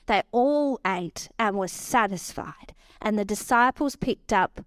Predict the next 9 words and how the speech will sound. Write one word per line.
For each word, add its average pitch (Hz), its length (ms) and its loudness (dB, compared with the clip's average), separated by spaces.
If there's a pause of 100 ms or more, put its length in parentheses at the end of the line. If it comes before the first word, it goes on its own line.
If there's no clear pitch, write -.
(160)
twelve 269 540 0
baskets 185 680 -2
of - 160 -6
broken 202 360 0
pieces 180 640 -4 (240)
that - 220 -2
were 185 100 0
left 160 380 -6
over." 151 460 -6